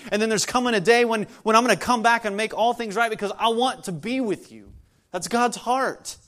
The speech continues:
And I have to ask myself, do I wanna be with him?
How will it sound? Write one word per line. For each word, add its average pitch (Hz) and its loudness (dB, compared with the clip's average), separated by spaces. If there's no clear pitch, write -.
And 202 -8
I - -6
have 320 -6
to 208 -4
ask 202 -4
myself, 196 -4
do 190 -6
I 185 -6
wanna 240 -6
be 185 -10
with 180 -8
him? 196 -12